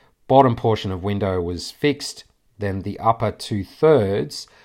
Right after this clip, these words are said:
was operable. So you pull the bottom, or you pull the middle part of the window up and the top comes down, and it's such an elegant thing to operate.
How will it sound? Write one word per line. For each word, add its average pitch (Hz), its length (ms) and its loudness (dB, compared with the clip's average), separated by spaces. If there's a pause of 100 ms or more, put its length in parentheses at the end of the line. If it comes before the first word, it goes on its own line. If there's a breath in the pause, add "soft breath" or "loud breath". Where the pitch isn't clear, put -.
(220 soft breath)
was 104 300 -6
operable. 98 540 -4
So - 180 -14
you 85 140 -10
pull 110 260 -4
the 92 140 -6 (720)
bottom, 98 440 -6
or 95 100 -6
you 95 120 -6
pull 117 160 -6
the 92 60 -6
middle 120 420 0 (100)
part 98 240 -2
of 92 80 -8
the 95 60 -8
window 110 300 -2 (100)
up - 340 2 (300 soft breath)
and 104 120 -4
the 101 60 -4
top - 260 0
comes 98 300 -6
down, 95 300 -2
and 85 100 -8
it's 90 140 -14
such - 580 -8 (380 soft breath)
an - 220 -12
elegant 117 540 -2
thing 101 280 -2
to - 180 -12
operate. 110 560 0